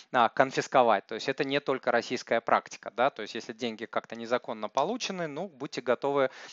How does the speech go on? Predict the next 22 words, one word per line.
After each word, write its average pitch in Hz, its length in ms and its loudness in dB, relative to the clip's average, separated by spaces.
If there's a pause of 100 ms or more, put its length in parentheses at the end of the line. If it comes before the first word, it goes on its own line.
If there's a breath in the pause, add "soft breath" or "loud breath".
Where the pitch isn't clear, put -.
к - 80 -20
тому, 143 220 2
что - 160 -6
их 131 160 -8
могут, 127 400 -6 (100)
а, 120 320 4
отнять. 143 500 2 (520 loud breath)
Вот, 147 360 4
но, 208 360 8
а, 151 240 8
в 143 100 2
итоге 175 380 4
в 123 60 4
России 151 340 6
оказалось, 139 580 8
что 165 320 0
этот 139 300 2
закон 143 500 2
вроде 139 580 4
бы 151 300 2
будет 151 380 -4
касаться, 147 880 8